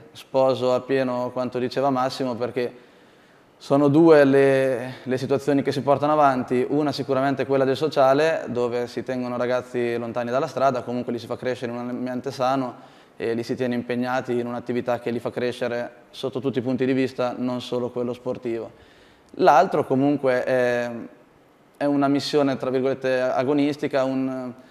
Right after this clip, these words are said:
e il settore giovanile diventa un serbatoio per la prima squadra, perché in questi anni tanti ragazzi che hanno cominciato senza grandi, senza grandi, i desideri c'erano, i sogni lo stesso,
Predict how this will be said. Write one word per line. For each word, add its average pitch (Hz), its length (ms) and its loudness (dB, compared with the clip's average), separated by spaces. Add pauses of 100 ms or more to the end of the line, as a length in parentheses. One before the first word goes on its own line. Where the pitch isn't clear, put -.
(260)
e 135 200 4
il 131 180 2
settore 139 260 2
giovanile 156 360 2
diventa 135 540 2
un 135 140 -2
serbatoio 131 560 2
per 127 140 0
la 123 80 -2
prima 123 180 -4
squadra, 120 440 -2
perché 120 380 -8
in 127 100 -6
questi 139 280 -2
anni 131 380 -2
tanti 131 320 -2
ragazzi 127 480 0
che 127 80 -6
hanno 123 180 -4
cominciato 123 680 -4 (380)
senza 123 460 -2
grandi, 117 1120 -2 (260)
senza 127 260 -8
grandi, 123 420 -2 (140)
i 139 120 0
desideri 139 420 2
c'erano, 131 320 2
i 127 40 -6
sogni 139 300 0
lo 156 100 0
stesso, 127 420 -4